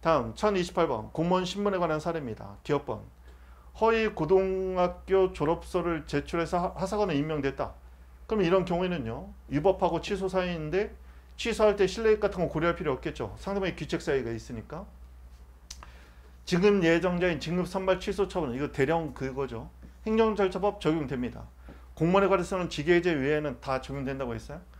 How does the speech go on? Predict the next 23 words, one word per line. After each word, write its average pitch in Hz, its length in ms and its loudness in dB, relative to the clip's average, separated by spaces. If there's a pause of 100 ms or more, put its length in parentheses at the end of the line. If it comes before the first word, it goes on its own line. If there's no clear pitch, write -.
(300)
수사 233 360 4
과정에서 208 520 2
해명했다는 214 960 0
것만으로는 175 680 0
부족해요. 127 480 -6 (920)
다음 139 180 -2
디귿번. 131 340 -6 (920)
장래 190 280 4
이행자가 196 440 6
들어야 175 440 2
하는 123 360 -4
퇴직연금 202 460 0
수급권의 208 460 0
내용을 175 280 2
변경하는 170 400 -2
건 131 220 -4
부진정 180 400 0
수급 185 220 0
입법이죠. 143 500 -4
당연히 156 340 -2 (140)
허용됩니다. 147 580 -2 (2250)
다음 151 260 2
공물법이네요. 143 760 -2